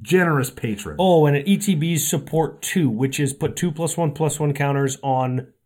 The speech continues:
Speaker 2: other creatures.
Speaker 1: We'll read the rest.
Speaker 2: Yeah, this is a good part. I played this in Animar, actually. When you put one or more counters on a creature you don't control,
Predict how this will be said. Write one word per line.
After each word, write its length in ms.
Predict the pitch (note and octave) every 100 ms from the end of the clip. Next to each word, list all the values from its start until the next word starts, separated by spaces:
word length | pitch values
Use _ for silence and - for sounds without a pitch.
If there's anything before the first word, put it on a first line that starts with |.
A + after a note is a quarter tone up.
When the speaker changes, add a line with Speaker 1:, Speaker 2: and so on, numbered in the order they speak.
| _
Speaker 2:
other 380 | E3 E3+ C#3+ D3+
creatures. 560 | C#3+ - D3 A#2+ - G2+
Speaker 1:
We'll 60 | A2+
read 240 | A2+ C3 B2
the 100 | A#2
rest. 380 | A#2+ G#2+ - C3
Speaker 2:
Yeah, 240 | C3 C3
this 160 | C3+ C3+
is 60 |
a 20 |
good 160 | C3+ C#3
part. 140 | C#3
I 60 | B2
played 220 | - C#3+
this 120 | C#3+
in 80 | B2+
Animar, 400 | G#2+ A2 C3 A#2
actually. 360 | A2 - - A2 - -
When 200 | D3 D#3+
you 100 | E3
put 280 | D3+ F3 E3+
one 360 | D3 C3 C#3+ F3
or 220 | D#3+ E3+
more 240 | D#3 D3+ D3
counters 420 | - C3 B2+ D3+
on 160 | C#3 C#3
a 40 |
creature 380 | C3+ - C#3+ D3+
you 140 | C#3+
don't 260 | C3+ C3 C3
control, 680 | C3 A#2+ A2 G#2+ E3 -